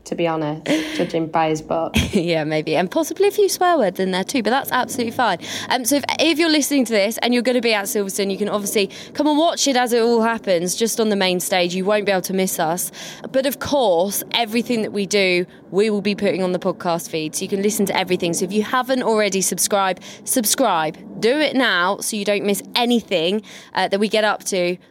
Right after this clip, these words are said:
Speaker 2: because we've got so much in the diary.
Speaker 1: Can you guys ask him a question?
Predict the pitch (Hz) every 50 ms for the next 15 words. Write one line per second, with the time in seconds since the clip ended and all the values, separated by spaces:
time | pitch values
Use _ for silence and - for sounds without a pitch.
0 | _ - 170 180 180 202 214 196 - - - - - - - - - 277 262 247
1 | 240 233 226 226 220 220 214 214 214 208 208 208 - - 208 190 190 190 185 170
2 | - - - - - - - _ _ _ _ _ _ - 220 226 226 214 208 202
3 | 185 190 185 180 175 170 170 165 156 151 151 156 160 - - 330 349 427 453 440
4 | 453 440 427 381 403 381 370 - - 359 359 349 349 370 339 302 311 - - -
5 | - - - 175